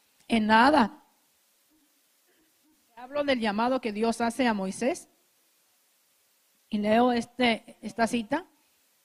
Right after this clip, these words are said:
Dice, "Dijo luego Jehová, bien he visto la aflicción de mi pueblo que está en Egipto, y he oído su clamor a causa de sus exactores, pues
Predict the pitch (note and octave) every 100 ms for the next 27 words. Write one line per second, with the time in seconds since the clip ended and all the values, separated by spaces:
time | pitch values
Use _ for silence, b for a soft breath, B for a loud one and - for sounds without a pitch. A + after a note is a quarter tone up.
0 | _ _ _ _ _ _ _ _ _ _
1 | _ _ _ G#3 A3 A3+ A#3 A#3 A#3 C4
2 | A#3+ A#3+ B3 A#3 G3 G#3 G#3+ A#3+ C4 B3+
3 | B3+ B3 E4+ - - A#3+ A3 G3+ G#3+ -
4 | - C4+ C#4+ C#4 B3 A#3 A3 - C4 D4
5 | D4+ C#4 G#3+ - A#3+ B3 B3+ C#4 - D#4+
6 | D#4 b b b b _ A#3+ B3 C4+ C#4
7 | D#4 F#4 F4+ - C4 - A3+ G#3+ C4 C#4
8 | B3+ A#3 B3 C4+ C4+ A3+ A3 - D4+ D#4
9 | - _ A#3 A3+ - A#3 G#3+ - - C#4
10 | F4+ G4 - _ _ _ _ - A3 G#3+